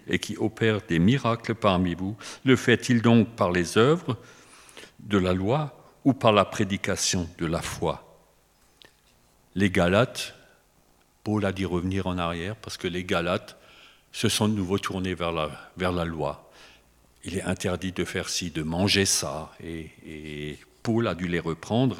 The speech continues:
et leur a dit, « Mais vous êtes dépourvus de sens, vous rejetez la grâce, maintenant vous voulez reconstruire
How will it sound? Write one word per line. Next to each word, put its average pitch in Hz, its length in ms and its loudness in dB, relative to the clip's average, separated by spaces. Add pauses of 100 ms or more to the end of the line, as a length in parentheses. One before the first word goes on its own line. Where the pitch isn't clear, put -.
(160)
et 80 320 -10
leur 80 180 -8
a 80 60 -8
dit, « 101 180 -6
Mais 71 140 -4
vous 76 220 -10
êtes 73 180 -10
dépourvus 90 460 -6
de 87 100 -4
sens, - 480 -4 (580)
vous 110 100 2
rejetez 107 400 4
la 98 160 6
grâce, 113 420 2
maintenant 120 240 6
vous 135 120 4
voulez 107 240 4
reconstruire 135 1000 2